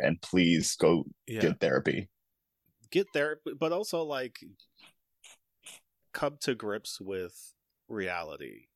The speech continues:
Speaker 2: you know what I mean? And that, like, he, I think it's, it's not necess-, I don't wanna say it's not his
Speaker 1: <laughs>
Speaker 2: fault, you know what I mean? But, like, the cult of personality and celebrity, like,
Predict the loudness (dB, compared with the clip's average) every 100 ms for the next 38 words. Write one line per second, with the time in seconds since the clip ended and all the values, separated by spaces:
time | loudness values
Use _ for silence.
0 | _ -6 -4 -4 -6 -8 -12 -12 -8 -6
1 | -6 -8 -10 -10 -6 -2 0 0 -4 -8
2 | -14 -20 -20 _ 6 8 8 6 2 -10
3 | _ _ _ _ _ _ _ _ _ _
4 | _ _ _ 6 6 4 4 4 4 4
5 | 6 6 6 2 -2 -10 -12 -12 -18 -20
6 | -20 -20 _ _ _ _ _ 8 8 10
7 | 10 12 12 12 12 12 12 12 12 12
8 | 12 12 12 12 12 10 8 -8 _ _
9 | _ 2 4 2 0 -2 -2 4 4 4
10 | 2 0 4 2 2 -2 0 0 0 -2
11 | 0 0 0 -2 -4 -2 0 0 0 -2
12 | -4 -4 -6 -6